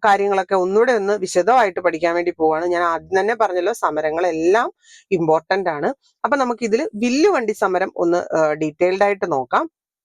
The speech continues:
ആ, വില്ലുവണ്ടി സമരം പൊതുവഴിയിലൂടെ താഴ്ന്ന ജാതിക്കാർക്ക് സഞ്ചാര സ്വാതന്ത്ര്യത്തിനായി, സഞ്ചാര സ്വാതന്ത്ര്യത്തിന് വേണ്ടി അയ്യങ്കാളി നടത്തിയ സമരമാണ് വില്ലുവണ്ടി സമരം.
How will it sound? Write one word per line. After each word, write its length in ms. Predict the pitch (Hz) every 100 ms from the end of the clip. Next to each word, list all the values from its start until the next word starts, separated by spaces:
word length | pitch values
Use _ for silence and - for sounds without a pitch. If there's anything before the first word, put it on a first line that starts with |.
| _ _ _ _ _ _ _ - - - -
ആ, 180 | 214 220
വില്ലുവണ്ടി 640 | 214 254 269 320 320 302
സമരം 520 | 311 233 196 220 311 - _ _
പൊതുവഴിയിലൂടെ 840 | 247 254 220 392 320 247 226 208 220
താഴ്ന്ന 560 | 208 208 202 220 294 302
ജാതിക്കാർക്ക് 640 | 226 185 175 180 175 208
സഞ്ചാര 580 | 226 196 185 202 220 277
സ്വാതന്ത്ര്യത്തിനായി, 1000 | 277 214 185 180 180 185 185 175 220 339 _ _ _ _ _ _ _ _ _ _
സഞ്ചാര 520 | - 208 196 214 233 269
സ്വാതന്ത്ര്യത്തിന് 720 | 247 202 185 185 175 170 170
വേണ്ടി 300 | 165 165 233
അയ്യങ്കാളി 640 | - 190 196 214 226 233
നടത്തിയ 440 | 247 185 208 214 262
സമരമാണ് 800 | 226 175 185 302 294 180 156 285 -
വില്ലുവണ്ടി 480 | 156 151 156 156 160
സമരം. 340 | 147 143